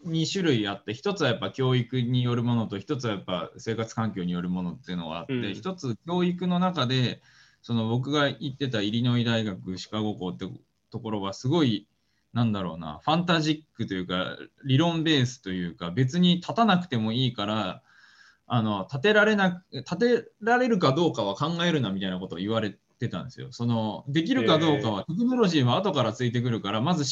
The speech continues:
Speaker 1: 思考をぶん投げろみたいな。
Speaker 2: うんうん。
Speaker 1: そ-、その、エスエフ小説とかの考え方だったりとか、あとは、それこそ建築学科では、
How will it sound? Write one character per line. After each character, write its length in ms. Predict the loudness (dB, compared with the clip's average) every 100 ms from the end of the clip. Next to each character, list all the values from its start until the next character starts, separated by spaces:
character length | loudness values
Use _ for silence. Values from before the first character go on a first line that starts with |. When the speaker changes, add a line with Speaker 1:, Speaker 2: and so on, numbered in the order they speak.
| 0
Speaker 1:
思 100 | 4
考 80 |
を 20 | 4
ぶ 120 | 4
ん 60 |
投 100 | 4
げ 80 | 4
ろ 100 | 2
み 120 | 0
た 80 | -4
い 100 | -6
な。 300 | -4 -6 -8 -16 _ _ _ _ _
Speaker 2:
う 40 | -6
ん 140 | -6
う 100 | -6
ん。 60 | -10
Speaker 1:
そ-、 180 | -10 -14 _ _ _ _ _ _
そ 180 | -8 0
の、 760 | 2 2 2 0 0 -2 -4 -10 -2
エ 100 | 0
ス 160 | 6
エ 80 | 4
フ 160 | 6 2
小 240 | 2 2
説 260 | 0 -4 -6
と 140 | -8
か 520 | -2 0 0 -2 -8 _ _ _ _ _ _ _ _ _ _ _ _ _ -4
の 440 | 2 2 2 -2
考 240 | 0 4 6 4
え 80 | 4
方 280 | 0 0
だ 80 | 0
っ 120 | -2
た 80 | -2
り 120 | -6
と 120 | -4 -4
か、 280 | -2 2
あ 60 | 0
と 160 | 0 0
は、 500 | 2 0 -2 -6 -10 -12
そ 160 | -2
れ 120 | 0 2
こ 120 | 0
そ 220 | 0 0
建 220 | 0 -2
築 180 | -2 0
学 200 | 0 2
科 100 | 0
で 80 | 0
は、 400 | 0 -2 -2